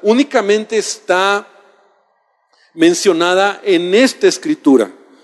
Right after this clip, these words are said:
Entonces, no es la idea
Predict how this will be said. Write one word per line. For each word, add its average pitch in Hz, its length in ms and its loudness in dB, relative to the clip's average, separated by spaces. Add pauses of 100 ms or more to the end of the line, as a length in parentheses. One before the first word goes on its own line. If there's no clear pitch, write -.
(500)
Entonces, 226 440 0
no 247 280 2
es 311 200 0
la 277 180 2
idea 196 600 0